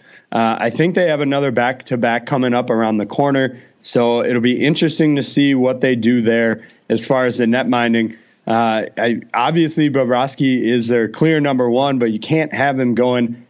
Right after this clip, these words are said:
every single night, in my opinion. And then, yeah, Paul, to your point, the, the injuries on, on the forward, uh, lines have really stretched things, uh, to the point where, you know, we're seeing a lot of younger guys playing for them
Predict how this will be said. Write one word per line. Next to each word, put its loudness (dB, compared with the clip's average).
every 0
single 0
night, 0
in 0
my 2
opinion. 0
And 2
then, 0
yeah, 2
Paul, 0
to -2
your 2
point, -2
the, 0
the -2
injuries 0
on, 0
on 0
the 2
forward, 0
uh, 0
lines 0
have -2
really 2
stretched -2
things, 0
uh, 0
to -2
the 0
point -2
where, 0
you 0
know, 0
we're 0
seeing -2
a 0
lot 0
of 0
younger 0
guys 0
playing -2
for -2
them 0